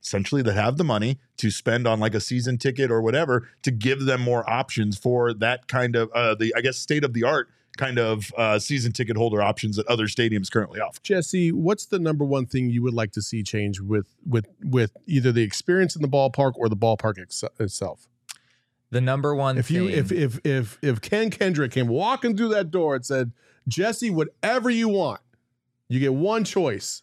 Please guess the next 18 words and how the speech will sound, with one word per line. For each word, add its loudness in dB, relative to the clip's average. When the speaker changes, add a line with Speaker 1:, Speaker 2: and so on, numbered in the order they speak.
Speaker 2:
what 0
is 0
it? -8
Speaker 3:
At -2
Chase, -4
I 2
mean, 2
specifically -2
at 0
Chase 0
Field, 0
or 4
could 0
this 0
be -2
at 0
a -2
new, -2